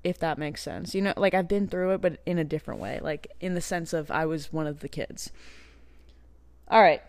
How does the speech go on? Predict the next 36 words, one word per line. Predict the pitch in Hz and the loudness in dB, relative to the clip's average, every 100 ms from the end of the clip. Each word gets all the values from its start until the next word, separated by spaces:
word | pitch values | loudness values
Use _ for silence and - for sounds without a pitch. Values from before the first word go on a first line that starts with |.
| - - - - - - - | -20 -20 -20 -20 -20 -20 0
let's | 220 226 - | 4 4 8
talk | 285 269 | 8 8
about | 262 247 240 214 | 8 10 10 8
the | 202 | 4
before, | 196 196 - 160 143 131 - - - - - - | 0 -2 0 0 0 -4 -8 -10 -12 -14 -12 -8
okay? | 170 175 160 170 - - - - - - | -2 2 2 0 -6 -10 -12 -12 -12 -10
Let's | - - | -8 2
talk | 214 | 4
about | 214 202 185 185 | 6 6 6 2
the | |
before, | 180 170 - 165 170 170 | 2 0 -2 -4 -4 -6
the | 165 | -6
big, | 160 190 196 196 196 196 | 0 4 4 4 0 -2
um, | - 185 170 170 165 165 - - - - - - - - - - | -4 -4 -4 -4 -4 -6 -8 -14 -12 -14 -14 -20 -20 -20 -20 -12
the | - | 2
past, | - 151 175 - - - | 4 4 0 -4 -6 -4
you | 208 170 | -2 0
know, | 170 170 | 0 0
like, | 165 160 - - | -2 -4 -14 0
the, | 175 160 156 156 - - - | 2 2 0 -4 -10 -12 -10
the | |
past, | - 180 175 170 - - - - - - - - - - - - | -4 0 2 0 -4 -16 -16 -16 -16 -16 -14 -14 -16 -18 -20 -4
present, | - 170 165 160 | 2 2 2 -4
and | 160 | -6
the | |
future. | - 151 151 151 156 | -8 -8 -8 -6 -6
We're | 160 160 | -6 -6
gonna | 160 | -4
talk | 156 151 | -6 -4
about | 156 - | -6 -6
the | |
past | - - - - | -12 -10 -10 -14
a | - | -14
little | - | -12
bit | - - | -10 -10
before | 180 170 - 175 156 151 | -12 -12 -4 -2 -2 -6